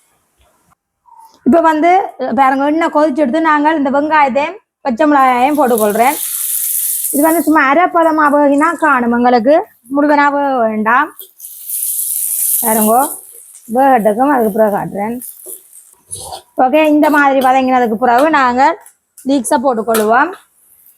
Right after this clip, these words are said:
பாருங்கோ, லீக்ஸை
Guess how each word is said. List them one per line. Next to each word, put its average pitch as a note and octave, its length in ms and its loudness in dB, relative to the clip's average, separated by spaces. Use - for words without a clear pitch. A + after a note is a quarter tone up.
பாருங்கோ, A3 380 2
லீக்ஸை A#3+ 240 2